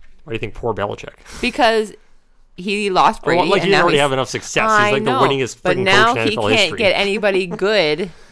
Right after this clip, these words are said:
Speaker 2: 'cause they left him with nothing after Brady
Speaker 1: He
Speaker 2: left.
Speaker 1: had plenty of success. I don't feel bad for Belichick at
Speaker 2: He had to
Speaker 1: all.
Speaker 2: deal with Newton last year.
Speaker 1: Oh, my gosh. All right, that's your, okay, so you, fine. That's what you're thinking of the Patriots.
Speaker 2: Yep.
Speaker 1: Miami Dolphins.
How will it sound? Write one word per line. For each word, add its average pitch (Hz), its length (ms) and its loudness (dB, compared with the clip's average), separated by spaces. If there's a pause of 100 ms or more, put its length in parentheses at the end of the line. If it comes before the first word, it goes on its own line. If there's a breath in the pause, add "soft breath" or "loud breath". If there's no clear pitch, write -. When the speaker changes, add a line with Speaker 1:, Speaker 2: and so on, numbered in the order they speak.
(400 soft breath)
Speaker 2:
'cause 190 140 -4
they 180 120 2
left 175 280 0
him 220 80 -8
with 165 180 -6
nothing 175 500 -4
after 175 300 -4
Brady 160 360 -4
Speaker 1:
He 160 60 -8
Speaker 2:
left. 123 220 0
Speaker 1:
had 160 180 -4
plenty 98 280 -8
of 95 80 -12
success. - 440 -10
I 123 40 -2
don't 135 140 -4
feel 123 120 -4
bad 98 300 -8
for 104 60 -20
Belichick 95 440 -10
at - 20 -12
Speaker 2:
He 277 60 -4
had 294 100 0
to 339 60 4
Speaker 1:
all. 240 60 0
Speaker 2:
deal 262 220 6
with 226 140 2
Newton 208 440 0
last 156 360 0
year. 147 300 0
Speaker 1:
Oh, - 40 -18
my 87 80 -18
gosh. - 300 -14 (1120 loud breath)
All 117 80 -10
right, 113 200 -12
that's 113 200 -6
your, 104 340 -6
okay, 98 260 -10
so - 100 -16
you, 98 140 -14 (240)
fine. 113 240 -10
That's 117 120 -12
what 113 60 -6
you're 107 80 -2
thinking 104 200 -10
of 92 80 -8
the - 60 -10
Patriots. 110 360 -12
Speaker 2:
Yep. 127 180 -8 (260)
Speaker 1:
Miami 110 260 -6
Dolphins. - 500 -14